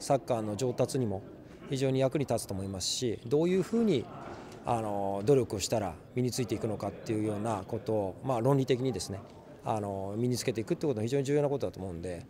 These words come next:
そういう意味でも、まあ、僕ら、僕にとっても、子どもにとっても、親御さんにとっても非常に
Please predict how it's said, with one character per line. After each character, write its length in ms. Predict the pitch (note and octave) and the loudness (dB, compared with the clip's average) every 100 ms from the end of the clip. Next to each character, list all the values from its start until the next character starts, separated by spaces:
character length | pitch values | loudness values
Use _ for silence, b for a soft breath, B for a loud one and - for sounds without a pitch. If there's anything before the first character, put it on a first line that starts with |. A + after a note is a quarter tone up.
| - | -14
そ 80 | - | -2
う 20 | |
い 20 | F#3 | 0
う 0 | |
意 20 | |
味 60 | D3+ | 2
で 80 | |
も、 160 | A2 F#2 D#2 | 2 0 -2
ま 100 | D3 | 2
あ、 80 | B2 | 2
僕 260 | A#2+ C#3+ F3 | 4 4 6
ら、 160 | D#3 C3 | 4 4
僕 180 | C#3 E3 | 2 2
に 80 | D#3+ | 2
と 100 | F3 | 0
っ 20 | |
て 180 | - E3 | 2 2
も、 200 | G3 A#3 - - - - - - | 2 2 -6 -14 -14 -14 -16 -4
子 100 | C#3 | 0
ど 80 | C3 | 2
も 100 | B2+ | 2
に 80 | B2+ | 2
と 120 | C3 | 0
っ 20 | |
て 180 | - A#2 | 0 0
も、 140 | C3+ C3+ | 0 -2
親 120 | - B2+ | 2 2
御 60 | |
さ 120 | A#2 | 4
ん 20 | B2+ | 2
に 60 | |
と 80 | B2 | 0
っ 40 | |
て 120 | - G#2 | -2 -2
も 120 | G2 | -2
非 60 | A#2+ | 2
常 140 | B2+ | 2
に 140 | B2 | 2